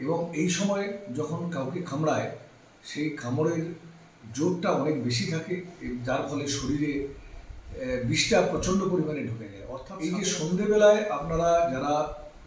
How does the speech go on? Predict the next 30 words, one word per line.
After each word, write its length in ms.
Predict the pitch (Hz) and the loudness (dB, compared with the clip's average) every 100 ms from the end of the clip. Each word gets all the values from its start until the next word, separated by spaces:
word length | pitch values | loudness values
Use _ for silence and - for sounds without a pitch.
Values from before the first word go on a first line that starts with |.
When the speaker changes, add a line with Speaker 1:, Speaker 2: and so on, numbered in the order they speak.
| - | -8
Speaker 1:
কৃষিক্ষেত্রে 540 | 175 180 175 170 160 | -4 0 0 0 0
কাজ 300 | - 123 123 | 0 0 0
করতে 300 | 156 - 143 | -2 -2 0
যান, 300 | 120 - - - - - - | 0 0 -4 -10 -14 -16 -6
তাদের 220 | 123 185 | -2 2
উদ্দেশ্যে 380 | 180 190 185 180 | 2 4 4 4
আমার 260 | 160 160 - | 2 2 0
একটা 140 | 156 | 0
বার্তা, 560 | 117 117 113 123 101 - - - - - - - | 2 2 2 0 0 -6 -14 -18 -20 -20 -20 -10
আপনারা 300 | 113 165 175 | -4 0 2
সবাই 420 | - - 151 185 | 0 2 2 4
অত্যন্ত 600 | 190 - - 202 202 202 | 2 -2 -4 0 0 2
সতর্কতার 640 | - - 113 180 - 175 180 | 0 -2 0 0 0 -2 -2
সঙ্গে 540 | - 156 147 147 - - - - | -2 -2 0 -2 -4 -14 -20 -16
সন্ধেবেলা 520 | - 139 151 147 147 | -6 2 4 6 4
কৃষিক্ষেত্রে 600 | 143 117 123 120 117 131 | 0 -2 0 0 -2 -2
কাজ 200 | 123 110 - | -4 -4 -4
টাজ 180 | 117 117 | -4 -4
করবেন। 320 | 117 110 95 - - - - - - | -4 -6 -8 -10 -12 -14 -20 -20 -20
হাতে 280 | - 127 147 | -8 -4 -2
লাঠি 300 | 117 113 180 | 0 0 2
রাখবেন, 420 | 160 151 160 160 | 2 2 0 -2
টর্চ 300 | 156 202 - | 0 0 0
রাখবেন। 340 | 147 113 113 110 - - | -2 -2 -4 -6 -10 -12
অর্থাৎ 360 | 131 - 196 | -12 -10 -10
সাপেরা 360 | - 135 180 180 | -8 -6 -4 -2
খাদ্য 420 | - - 123 175 | -2 -4 -4 -4
গ্রহণের 400 | - 135 160 170 | -4 -2 0 2
জন্য 220 | 170 175 | 2 0
বেরোচ্ছে, 480 | 151 - 175 175 226 | 0 2 2 0 -6